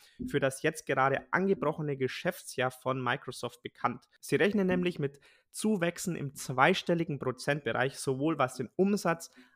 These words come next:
als auch was den Gewinn angeht. Also wir halten fest, bei Microsoft, die Zahlen lagen tatsächlich etwas unter den Erwartungen, aber ich glaub,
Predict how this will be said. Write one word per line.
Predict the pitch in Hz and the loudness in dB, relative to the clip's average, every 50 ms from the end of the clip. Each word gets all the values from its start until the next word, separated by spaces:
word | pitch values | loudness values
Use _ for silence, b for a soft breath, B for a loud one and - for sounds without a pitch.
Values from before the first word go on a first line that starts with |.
| b _ _ | b _ _
als | - 120 151 170 165 - | 2 4 4 4 2 0
auch | - 104 127 139 135 - | 0 2 2 2 2 2
was | 120 117 123 - - | 2 2 2 2 0
den | - 135 127 123 123 - | 0 0 0 0 -2 -2
Gewinn | - 135 127 120 147 165 - | 0 0 2 4 4 2 2
angeht. | - 127 120 117 120 120 - - | 2 -2 -4 -4 -4 -6 0 4
Also | - 139 160 160 175 170 151 131 | 4 4 6 6 4 4 4 2
wir | 127 131 | 0 0
halten | 123 - - 127 | 0 -2 -4 -4
fest, | - - 170 - - | -2 -2 -2 0 0
bei | - 131 | -2 2
Microsoft, | 127 127 139 170 - 190 175 - - 175 - - b b b b b b b _ - | 4 4 4 4 2 -2 -4 -2 -4 -4 -4 -8 b b b b b b b _ -6
die | 139 135 131 | -6 -6 -6
Zahlen | - - - 139 160 175 180 | -6 0 4 6 6 6 6
lagen | 160 147 143 156 165 165 | 6 4 4 4 2 -2
tatsächlich | - 151 139 - - 151 151 156 139 - - | -4 -6 -4 -2 -4 -4 -2 -4 -6 -2 0
etwas | - - - 135 135 139 - - _ _ _ _ | -2 0 0 0 -2 -2 -2 -6 _ _ _ _
unter | - 202 220 226 - 226 202 | 8 8 8 8 4 4 4
den | - 190 190 | 6 6 6
Erwartungen, | 185 175 151 151 160 165 - 165 156 143 127 | 6 6 6 6 6 6 4 0 0 0 0
aber | 113 123 127 120 | 0 2 0 0
ich | 120 - | -2 0
glaub, | - - 180 156 b | 0 2 2 2 b